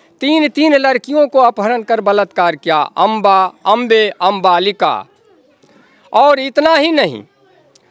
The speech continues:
रामचरितमानस के सुंदरकांड के पृष्ठ नंबर अंठावन पन्ना उलट करके अभी देख लीजिए,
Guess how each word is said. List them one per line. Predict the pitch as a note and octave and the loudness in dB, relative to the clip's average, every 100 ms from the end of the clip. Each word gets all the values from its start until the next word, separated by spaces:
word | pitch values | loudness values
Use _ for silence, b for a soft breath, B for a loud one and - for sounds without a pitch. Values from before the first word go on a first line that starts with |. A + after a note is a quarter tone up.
| b b | b b
रामचरितमानस | D3 G3+ D4 D#4 A#3 C#4+ D4+ D4+ C#4+ C4 C4 C4+ D4 - | -2 2 2 0 0 -2 -2 -4 -2 2 2 2 0 -2
के | D4 C#4+ | -2 -2
सुंदरकांड | C4 C#4 C#4 D4 C#4+ C4+ C4+ C#4 C4 | -2 -6 0 0 0 0 0 0 -2
के | C#4 B3 A#3 | 0 2 2
पृष्ठ | C4 D4 D#4+ D4 | -2 -2 -4 -2
नंबर | C#4+ C#4+ C#4+ C#4+ | -2 0 0 0
अंठावन | C4+ C4+ - B3+ C#4 C#4 | 0 -2 -2 0 0 -2
पन्ना | - C4+ C4+ C#4 C4+ | -2 -2 -2 0 2
उलट | C4+ C#4 - | 2 0 0
करके | D4 C4+ C4+ | -2 -2 0
अभी | C4 A#3 C#4 | 0 0 -4
देख | A3 B3+ C#4+ | 0 0 0
लीजिए, | B3 A#3+ D#3+ C#3+ B2+ F3 G3+ | -2 -6 -6 -4 -2 -4 -8